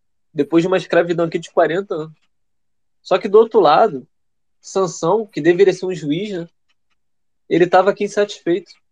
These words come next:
ele tava aqui desprezando as coisas de Deus. Os filisteus querendo continuar o seu domínio sobre os filhos de Israel e os israelitas querendo a liberdade. Só que Sansão parecia que ele tava aqui, ó,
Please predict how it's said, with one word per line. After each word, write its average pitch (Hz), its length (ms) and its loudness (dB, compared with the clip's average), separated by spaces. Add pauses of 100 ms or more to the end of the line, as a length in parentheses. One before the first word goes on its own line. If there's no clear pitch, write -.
(160)
ele 143 160 -8
tava 165 240 0
aqui 170 120 -8
desprezando 170 640 0
as 160 80 -10
coisas 165 260 -8
de 143 80 -10
Deus. 131 240 -8 (760)
Os - 100 -10
filisteus 202 640 2
querendo 196 340 2
continuar 196 480 -2
o 202 60 2
seu - 180 0
domínio 190 460 0
sobre 185 320 -2
os 165 80 -12
filhos 196 240 -8
de 185 80 -10
Israel 170 440 -2 (1080)
e 196 340 0 (320)
os 175 120 -2
israelitas 185 600 2
querendo 170 360 -2
a - 20 -4
liberdade. 160 600 -4 (520)
Só - 240 -2
que - 120 -4
Sansão 175 480 -2
parecia 180 340 2
que - 80 -10
ele 175 100 -6
tava 170 260 2
aqui, 175 140 -2
ó, 165 160 4